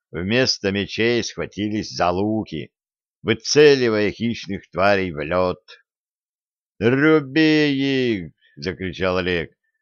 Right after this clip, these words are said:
«Руби! Стрелой не возьмёшь!» Однако в азарте схватки его никто не слышал. Пущенные умелой рукой,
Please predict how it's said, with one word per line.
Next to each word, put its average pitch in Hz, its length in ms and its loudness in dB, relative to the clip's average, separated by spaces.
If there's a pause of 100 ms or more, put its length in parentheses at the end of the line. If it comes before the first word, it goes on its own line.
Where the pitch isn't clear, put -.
«Руби! 131 1000 -2
Стрелой 139 640 2
не 120 100 -4
возьмёшь!» 110 840 -2 (1700)
Однако 156 460 4
в 143 60 4
азарте 127 440 4
схватки - 680 -2 (240)
его 127 220 0
никто 135 300 -2
не 127 120 -4
слышал. 62 600 -10 (800)
Пущенные 131 580 2
умелой 123 320 0
рукой, 110 500 -2